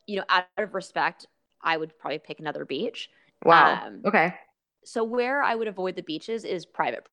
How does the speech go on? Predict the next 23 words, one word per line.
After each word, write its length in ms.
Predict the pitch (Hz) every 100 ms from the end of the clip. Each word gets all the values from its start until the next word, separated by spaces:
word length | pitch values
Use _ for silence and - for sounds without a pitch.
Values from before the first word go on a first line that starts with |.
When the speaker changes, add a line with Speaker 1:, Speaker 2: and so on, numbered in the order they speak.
| _
Speaker 1:
properties. 560 | - - - - - -
So 140 | 214
there 120 | 196
are 160 | - 196
some 160 | 202 233
beaches 320 | 180 180 190
that 80 | 180
are 100 | -
actually 400 | 156 165 - 185
known 340 | 170 156 156 -
on 180 | 156
a 40 | 156
more, 400 | 156 143 143 -
on 80 | 160
the 60 | 156
tourist 500 | - 151 156 190 -
trail 340 | 226 233 233 _ _ -
that 180 | 190 -
are 100 | -
actually 300 | - 185 185 214
on 80 |
private 320 | 175 135 - -
property. 540 | - - - - -